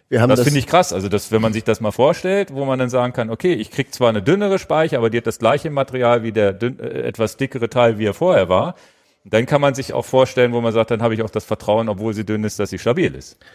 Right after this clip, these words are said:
Speaker 1: Hätte ich jetzt eine Ingenieursfrage. Als wir an dieser Maschine waren, wo das auch das Gewinde da an die Speiche, äh, gekommen ist, da hat auch der Mitarbeiter sofort gesagt, ja, mal so ein kleiner Insider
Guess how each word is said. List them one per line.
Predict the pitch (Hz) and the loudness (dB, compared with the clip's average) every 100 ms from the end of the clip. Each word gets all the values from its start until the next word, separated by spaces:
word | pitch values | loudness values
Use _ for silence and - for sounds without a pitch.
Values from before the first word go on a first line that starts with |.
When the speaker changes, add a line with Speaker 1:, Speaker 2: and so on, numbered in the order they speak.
| _ _ _ | _ _ _
Speaker 1:
Hätte | 113 110 | -10 -6
ich | 117 | 0
jetzt | 131 - | 0 2
eine | 123 | 0
Ingenieursfrage. | 120 123 135 151 - 98 101 120 170 - _ _ _ _ _ _ _ | 2 2 4 2 2 -2 2 0 0 -6 _ _ _ _ _ _ _
Als | - 120 - | -6 -2 2
wir | 131 | 4
an | 127 | 4
dieser | 123 120 | 4 2
Maschine | 120 - 151 139 120 | 2 0 0 0 2
waren, | 123 127 113 | 2 2 0
wo | 117 | -2
das | 107 - - - | -2 -6 -10 -4
auch | 110 - _ - | -4 -4 _ -12
das | 110 | -4
Gewinde | - 110 139 139 98 | 0 2 4 4 2
da | 85 87 92 | 2 0 -2
an | - 98 | -4 -4
die | 90 | -4
Speiche, | - 90 92 90 82 - - | -4 -4 -2 -4 -4 -8 -12
äh, | 92 | -10
gekommen | 87 85 87 85 | -8 -6 -6 -4
ist, | 82 - - - - - _ | -6 -10 -14 -20 -20 -20 _
da | 95 104 | 0 0
hat | 110 | 0
auch | 117 117 | -2 0
der | 110 | 0
Mitarbeiter | 123 135 120 117 | 2 4 4 2
sofort | 107 107 113 - | 0 0 -2 -2
gesagt, | 107 107 104 | 0 0 0
ja, | 110 123 | 2 2
mal | 113 101 | 2 0
so | |
ein | 98 | -2
kleiner | - 113 104 | -2 0 0
Insider | 110 127 143 147 165 208 _ | -4 0 2 4 2 0 _